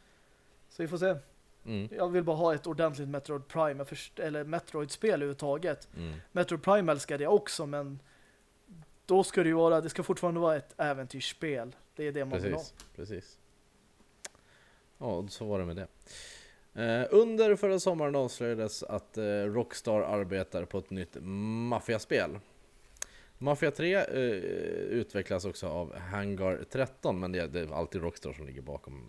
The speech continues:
Speaker 2: Mafia. Eh, men Hangar tretton är ju, eh, en, ett, en sidostudio.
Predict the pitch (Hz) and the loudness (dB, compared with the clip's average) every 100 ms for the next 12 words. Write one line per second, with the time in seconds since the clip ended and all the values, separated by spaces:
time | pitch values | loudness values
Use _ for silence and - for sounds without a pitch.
0 | 58 80 110 69 - - - - - 107 | -12 -10 -10 -12 -16 -18 -18 -20 -10 -6
1 | 95 90 98 90 95 92 92 95 87 82 | -4 -4 -6 -6 -4 -4 -4 -6 -8 -8
2 | 76 73 71 67 - 58 55 52 50 58 | -8 -8 -8 -8 -10 -12 -12 -14 -16 -16
3 | 55 52 50 50 50 53 - - 95 - | -16 -16 -18 -18 -16 -16 -16 -12 -10 -4
4 | 160 104 - 156 | -2 -2 -4 -6